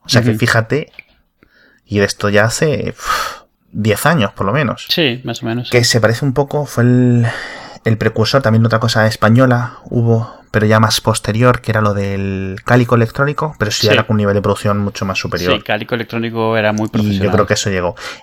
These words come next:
Speaker 1: Y tenía, quería comentar que en Argentina estaba lo de, <laughs> es que el otro día estuvieron pasándolos por el Twitter, lo de, "Eh, loco, dame toda la plata". <laughs> "Eh, loco, ah".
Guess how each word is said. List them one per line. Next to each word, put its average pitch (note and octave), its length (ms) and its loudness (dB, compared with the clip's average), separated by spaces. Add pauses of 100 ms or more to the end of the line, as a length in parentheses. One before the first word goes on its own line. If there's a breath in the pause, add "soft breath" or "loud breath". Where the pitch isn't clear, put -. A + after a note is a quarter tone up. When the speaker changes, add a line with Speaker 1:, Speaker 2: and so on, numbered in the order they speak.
(140 loud breath)
Speaker 1:
Y A#2 140 6
tenía, G#2+ 180 4
quería B2 320 2
comentar C3+ 280 2
que A2+ 100 -2
en G2+ 60 2
Argentina G#2+ 760 -2
estaba A#2 420 0
lo A#2+ 100 4 (160)
de, A2+ 240 2
<laughs> - 0 -
es C3+ 300 -2
que - 80 -4
el D3 60 2
otro C3+ 100 4
día B2 100 6
estuvieron A#2 320 4
pasándolos A#2 440 2
por G#2 160 0
el F#2+ 120 -4
Twitter, A2 320 -4 (640 loud breath)
lo A2 220 6
de, G2+ 300 -2 (280 soft breath)
"Eh, F3 140 2
loco, F#3 320 4
dame F#3+ 200 4
toda G3 160 4
la F3+ 120 4
plata". F#3 540 0 (500 loud breath)
<laughs> - 520 -4
"Eh, A3 140 4
loco, B3+ 480 4
ah". D#4+ 1000 2